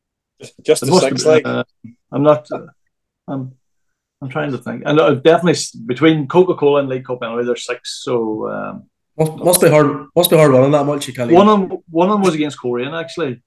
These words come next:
Speaker 2: Damien
Speaker 1: Was
Speaker 2: might
Speaker 1: that
Speaker 2: remember. Uh, one of 'em was, uh, at the Oval against Coleraine.
Speaker 1: What year, which year would that have been? Would that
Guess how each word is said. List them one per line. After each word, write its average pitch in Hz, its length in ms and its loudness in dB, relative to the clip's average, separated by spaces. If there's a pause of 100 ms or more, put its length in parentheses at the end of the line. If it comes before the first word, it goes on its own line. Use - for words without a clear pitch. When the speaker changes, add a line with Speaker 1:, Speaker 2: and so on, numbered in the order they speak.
(120)
Speaker 2:
Damien 143 300 -6
Speaker 1:
Was 131 120 0
Speaker 2:
might 175 60 4
Speaker 1:
that 185 80 4
Speaker 2:
remember. 117 260 -4 (140)
Uh, 131 80 -6 (420)
one 139 220 -2
of 156 80 -2
'em 151 80 -2
was, 123 220 -2 (160)
uh, 117 460 -6 (180)
at 123 180 -10
the 117 340 -2
Oval 139 320 2
against 139 280 -2
Coleraine. 131 580 -2 (480)
Speaker 1:
What 185 260 -4
year, 170 220 -6
which 196 320 -4
year 170 200 0
would 143 120 -2
that 151 140 4
have 165 100 0
been? 175 300 -4
Would 156 100 -4
that 180 180 -2